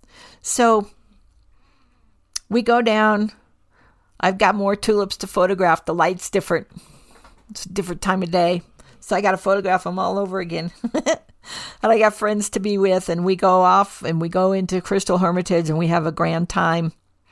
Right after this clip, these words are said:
And I'm still in my photo zone, and I still have my photo jo-, s-, mojo, and life is pretty damn good. And I'm really, really grateful that I've developed my self-care practice to the point where I can pay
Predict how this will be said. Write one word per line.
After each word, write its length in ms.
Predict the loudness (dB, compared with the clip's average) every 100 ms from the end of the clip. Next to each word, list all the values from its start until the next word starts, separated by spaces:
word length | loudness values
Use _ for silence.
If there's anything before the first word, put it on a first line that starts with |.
| -20 -20 -20 -4
And 100 | 0
I'm 120 | 0
still 260 | 0 2 2
in 100 | 2
my 140 | 0
photo 320 | 0 0 2
zone, 420 | 0 0 0 0 -4
and 100 | -6
I 80 |
still 220 | -4 -2 2
have 160 | 2
my 140 | 0 -4
photo 320 | -2 -2 -2
jo-, 280 | -2 -4 -4
s-, 420 | -10 -14 -16 -16 -4
mojo, 480 | 0 0 0 -2 -2
and 80 |
life 260 | -2 -4 -6
is 80 | -12
pretty 300 | -6 -6 -4
damn 320 | -4 -4 -4
good. 320 | -2 -2 -4 -10 _ _ _ _ _ -20 -20 -2
And 100 | 4
I'm 160 | 4 4
really, 540 | 4 6 6 4 2
really 340 | 2 2 2
grateful 640 | 0 0 0 0 0 0 -2 -12 -20 -4
that 140 | 0 2
I've 220 | 2 -2
developed 480 | 0 2 2 2 -2
my 140 | -4
self-care 520 | 0 0 0 -2 -4
practice 480 | -4 -6 -6 -10 -12
to 120 | -10
the 100 | -10
point 300 | -6 -4 -4
where 100 | -4
I 60 | -4
can 180 | -4 -6
pay 260 | -2 -2